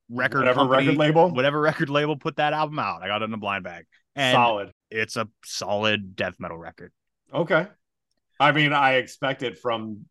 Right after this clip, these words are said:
Speaker 2: the title
Speaker 1: <laughs>
Speaker 2: and the name of the
Speaker 1: Yes.
Speaker 2: band.
Speaker 1: Yeah. That's usually how that works.
Speaker 2: Yeah.
Speaker 1: On March twenty-fifth, don't know this record, but very familiar with this band, Fintroll
Speaker 2: Fintroll, yeah.
Speaker 1: put out Bloodsvept.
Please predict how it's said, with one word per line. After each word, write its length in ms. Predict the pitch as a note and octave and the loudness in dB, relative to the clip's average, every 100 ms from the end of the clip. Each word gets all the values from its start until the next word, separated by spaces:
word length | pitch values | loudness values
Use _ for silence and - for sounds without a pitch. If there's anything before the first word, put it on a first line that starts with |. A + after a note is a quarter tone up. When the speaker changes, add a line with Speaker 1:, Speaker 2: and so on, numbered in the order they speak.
| - | -4
Speaker 2:
the 120 | B2+ | -2
title 460 | B2 A#2+ A#2 A#2 A#2+ | 2 2 2 0 0
Speaker 1:
<laughs> 20 | |
Speaker 2:
and 300 | B2 A#2 A2 | 0 -2 -2
the 80 | A2 | -2
name 180 | A#2 | 0
of 60 | A2+ | -2
the 80 | - | 0
Speaker 1:
Yes. 300 | B2 B2+ A2+ | 2 2 0
Speaker 2:
band. 100 | C3 _ _ | -6 _ _
Speaker 1:
Yeah. 160 | G#2+ F#2 - | -12 -12 -14
That's 320 | D#3 D#3 A3 G3 | -12 -4 0 2
usually 200 | C3+ G#2+ | 0 0
how 140 | F#2+ | 0
that 180 | E2 E2+ | -4 -10
works. 300 | E2 - - | -16 -18 -4
Speaker 2:
Yeah. 340 | D#3+ D#3+ D3 - _ _ _ _ _ | 4 4 4 0 _ _ _ _ _
Speaker 1:
On 240 | B2+ C3 C#3 | 2 4 6
March 260 | F3+ A3 | 6 4
twenty-fifth, 640 | - A3 F#3 - C3+ C#3 - _ _ A#2+ | 0 0 0 2 2 0 -8 _ _ -4
don't 200 | C#3 G#3 | 0 2
know 100 | A3 | 2
this 220 | E3+ C#3 | 0 0
record, 360 | C3 A#2 A#2+ A2+ | 0 0 -2 -4
but 120 | G#2 | -6
very 340 | G2 B2 E3 | -2 0 2
familiar 240 | B2 A#2 G2 | 0 0 0
with 100 | F#2 | -2
this 120 | F#2 | -4
band, 340 | C3 C#3 A2+ | -2 0 0
Fintroll 680 | G2+ - C4+ D#4+ - G2 G#2 - _ _ _ _ _ _ _ | -2 2 2 2 -2 -2 -4 -10 _ _ _ _ _ _ _
Speaker 2:
Fintroll, 580 | - D#3+ D#3 D#3 C3+ B2 | 0 2 4 6 6 6
yeah. 440 | C3 D#3+ D3+ C3 - _ | 4 2 2 -2 -6 _
Speaker 1:
put 120 | D#3+ | 2
out 220 | D3+ C#3+ B2+ | 4 4 2
Bloodsvept. 680 | A2+ B2 F3+ G#3+ - G#2+ | 0 2 4 2 -4 -8